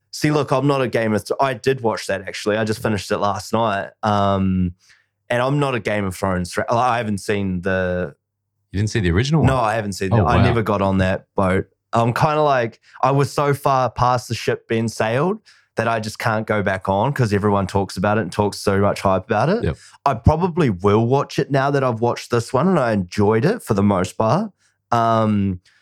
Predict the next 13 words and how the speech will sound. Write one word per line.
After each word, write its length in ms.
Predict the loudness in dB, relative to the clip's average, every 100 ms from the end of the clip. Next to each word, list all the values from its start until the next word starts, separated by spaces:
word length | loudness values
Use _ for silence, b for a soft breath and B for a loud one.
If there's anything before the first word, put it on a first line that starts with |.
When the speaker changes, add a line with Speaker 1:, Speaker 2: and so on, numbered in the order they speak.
| b b b
Speaker 1:
but 100 | 0
yeah, 220 | 0 2
I, 400 | 0 0 0 -2
I 20 |
tried 760 | -2 -2 0 2 2 0 -2 -2
years, 600 | 0 0 2 0 0 -2
a, 80 | -6 -6 -4
a 80 | -2
couple 320 | 0 -2 0
of 80 | -2
years 260 | 0 -2
ago. 420 | -2 0 0 0 0
I, 460 | 0 0 -2 -2